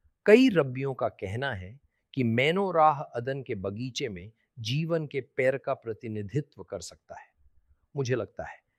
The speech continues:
कि यह पूरी तरह से संभव है। अब अधिकांश गैर यहूदियों की अपेक्षा के विपरीत सात शाखाओं वाला मेनोराह, तंबू या मंदिर मेनोराह, हमारे समय में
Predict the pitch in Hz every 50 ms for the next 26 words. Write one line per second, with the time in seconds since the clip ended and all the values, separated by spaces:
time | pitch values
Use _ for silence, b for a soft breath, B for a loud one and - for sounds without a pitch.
0 | _ _ _ _ - 135 127 131 123 131 - - 143 143 147 147 143 131 - 110
1 | 98 92 87 - - 80 - - 90 85 80 - - - _ - - _ _ -
2 | - _ _ _ _ _ _ _ _ _ _ _ - - 131 135 127 113 - -
3 | _ _ _ _ _ - - 120 107 110 110 - 123 123 131 139 127 - 107 95
4 | 95 117 123 127 127 117 107 101 117 120 117 131 131 123 - 120 107 - - 113
5 | - - - 117 - 113 95 87 90 - - 113 123 131 131 127 - b b b
6 | b b - - - 139 147 165 170 - - - - 110 107 - - - 117 120
7 | 117 113 113 107 107 98 98 98 98 98 98 107 113 113 - - _ _ _ _
8 | - _ _ - 123 120 131 135 135 143 160 165 147 131 110 95 87 92 101 110
9 | 117 147 143 139 135 135 135 131 131 127 123 - _ _ _ _ _ _ _ -
10 | 113 113 120 120 123 131 117 - - 107 110 117 113 110 107 110 120